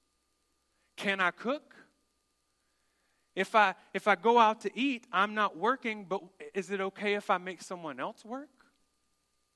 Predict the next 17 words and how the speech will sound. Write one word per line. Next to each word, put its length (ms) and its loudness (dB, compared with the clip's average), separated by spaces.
Bible 340 6
doesn't 260 0
say 320 2
any 160 -2
of 120 -6
these 180 -8
things, 260 -8
but 180 -4
we 140 -6
want 300 -4
to 100 -12
set 280 -6
out 260 0
and 260 -8
make 300 -4
a 460 -4
list. 680 -14